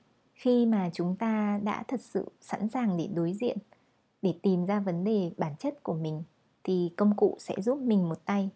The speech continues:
Lúc ấy thì nhớ đến Five Why và hai từ bản chất và tận cùng nhé. Còn khi chưa sẵn sàng thì cứ bình tĩnh tập dần dần.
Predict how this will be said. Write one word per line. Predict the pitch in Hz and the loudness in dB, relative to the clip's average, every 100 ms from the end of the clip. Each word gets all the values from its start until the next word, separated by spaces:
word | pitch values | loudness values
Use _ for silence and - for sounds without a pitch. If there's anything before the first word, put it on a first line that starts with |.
| _ _ _ _ _ _ _ _ _ | _ _ _ _ _ _ _ _ _
Lúc | 247 269 | -4 0
ấy | 214 185 214 | 0 0 0
thì | 247 | 0
nhớ | 175 175 180 | 2 2 0
đến | 175 175 | 0 -2
Five | 196 233 214 | -2 -2 0
Why | 220 214 202 196 | 0 2 2 0
và | 180 | -2
hai | 165 208 208 | -4 -2 -2
từ | 214 202 165 - _ - | 2 2 2 -6 _ -4
bản | 175 143 | -4 -4
chất | - 302 - _ _ | -6 -8 -10 _ _
và | 185 170 170 - | -4 -4 -4 -4
tận | 202 - | -6 -2
cùng | 196 185 170 | 2 2 2
nhé. | 190 240 - _ _ _ _ _ _ _ - | -2 -4 -10 _ _ _ _ _ _ _ 0
Còn | 196 180 170 170 | 2 2 0 -2
khi | 240 233 | -2 2
chưa | 240 220 | 2 2
sẵn | - 208 | 0 -6
sàng | 208 233 196 185 | -4 0 0 -2
thì | - | -4
cứ | 240 | -4
bình | 247 214 185 | 0 2 2
tĩnh | - 202 240 | 0 -4 -4
tập | 254 208 | -6 -4
dần | 196 185 180 | 0 0 0
dần. | 180 175 | 0 -2